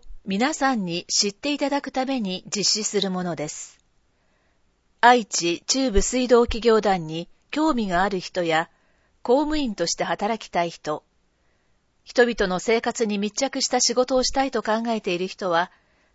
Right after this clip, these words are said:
ぜひお申し込みください。三月十六日金曜日、午後二時から四時まで。東郷町大字和合、あざ、北加賀谷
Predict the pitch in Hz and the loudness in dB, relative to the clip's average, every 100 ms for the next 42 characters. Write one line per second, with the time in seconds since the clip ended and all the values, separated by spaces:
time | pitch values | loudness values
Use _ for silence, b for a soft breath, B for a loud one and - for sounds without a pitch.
0 | - 208 269 240 190 - - 165 202 208 | -2 0 0 -2 -8 -8 -8 -4 -4 -2
1 | - 196 185 175 170 - 165 156 _ _ | -4 -6 -6 -6 -6 -6 -8 -8 _ _
2 | _ _ _ _ _ _ _ _ _ _ | _ _ _ _ _ _ _ _ _ _
3 | _ - 269 294 247 208 175 196 208 208 | _ -4 -2 0 -2 -4 -4 -2 0 -2
4 | - 185 180 180 - 208 208 196 170 - | -2 -4 -4 -8 -6 -4 -2 -4 2 2
5 | 202 - - _ _ - 226 262 214 175 | 2 -8 -20 _ _ -2 0 2 0 0
6 | 240 - - 156 147 - 196 214 165 143 | -4 -4 -2 0 0 0 -2 -2 -4 -8
7 | 135 131 _ _ _ _ _ _ _ _ | -10 -14 _ _ _ _ _ _ _ _
8 | _ _ _ - 262 302 254 247 220 185 | _ _ _ 0 2 4 2 2 0 -2
9 | 156 156 156 - 233 277 247 180 170 156 | 0 -2 -2 -2 2 2 2 0 0 2
10 | 175 220 170 151 151 - _ - 214 208 | 2 0 -2 -4 -4 -8 _ -2 -2 2
11 | 143 - _ _ _ - 214 269 269 240 | 0 0 _ _ _ -14 0 0 2 0
12 | 214 170 156 | 0 2 2